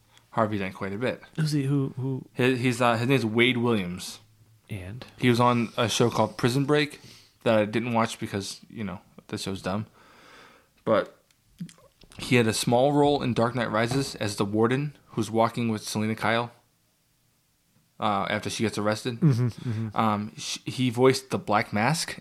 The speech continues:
Speaker 1: in Under the Hood.
Speaker 2: Oh, okay.
Speaker 1: Um, and
Speaker 2: So he has his, he has his feet well grounded in the Batman universe.
Speaker 1: Yeah, he, he in, uh, Superman Unbound, he voiced Perry White.
Speaker 2: Okay.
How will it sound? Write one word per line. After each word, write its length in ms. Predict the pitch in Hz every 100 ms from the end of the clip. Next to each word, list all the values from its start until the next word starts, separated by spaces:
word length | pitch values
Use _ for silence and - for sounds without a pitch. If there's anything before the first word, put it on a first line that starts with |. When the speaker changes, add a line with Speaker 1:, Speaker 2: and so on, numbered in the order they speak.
| _
Speaker 1:
in 180 | - 104 101
Under 180 | 107
the 120 | 107 98
Hood. 200 | 123 170
Speaker 2:
Oh, 260 | 190 170
okay. 280 | 151 - 135 - - - - _ _ -
Speaker 1:
Um, 460 | 117 110 104 101 - _ _ _ _
and 680 | - 123 120 113 110 107 104 - - _ _
Speaker 2:
So 140 | -
he 60 | 120
has 100 | 110
his, 220 | 107 -
he 120 | -
has 120 | 117 104
his 140 | 98
feet 300 | - 110 - - -
well 400 | 117 107 104 101 - - - _ -
grounded 360 | - 92 92 87
in 60 |
the 60 | 87
Batman 300 | 92 90 92
universe. 360 | 90 92 98 131
Speaker 1:
Yeah, 140 | 151
he, 140 | - 123
he 380 | 117 123 139 -
in, 200 | 135 123
uh, 140 | 120 113
Superman 500 | - 143 135 131 123
Unbound, 540 | 123 120 113 123 135
he 140 | - 117
voiced 320 | 113 113 -
Perry 220 | - 107
White. 320 | 104 120 170 - - 160
Speaker 2:
Okay. 420 | 160 - 139 160